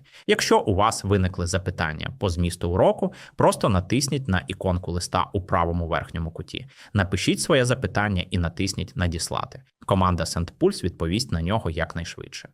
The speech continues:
Щоб переглянути усі ваші запитання та відповіді викладача, скористайтеся вкладкою «Запитання у вашому кабінеті».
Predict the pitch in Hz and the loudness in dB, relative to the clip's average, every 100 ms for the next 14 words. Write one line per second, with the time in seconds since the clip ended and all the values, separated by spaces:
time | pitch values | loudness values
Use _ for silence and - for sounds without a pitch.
0 | _ _ _ - 254 254 107 87 85 82 | _ _ _ 0 2 4 2 4 2 0
1 | 80 - - - 90 85 90 - 87 - | -6 -6 -6 -2 0 0 -2 -4 -6 -6
2 | - 80 80 85 82 80 - 80 80 80 | -4 -4 -6 -6 -4 -4 -4 -6 -4 -6
3 | - 82 78 - 120 - - - - 143 | -6 -6 -6 -2 -2 -2 -10 -8 2 2
4 | 135 139 190 190 98 - 87 87 - 85 | 4 0 0 0 -2 -2 -2 -2 -4 -2
5 | 87 90 - 104 160 - 87 78 - 85 | -2 -4 -2 0 0 -2 -4 -2 -4 -6
6 | 82 80 80 78 - - | -6 -4 -6 -8 -10 -14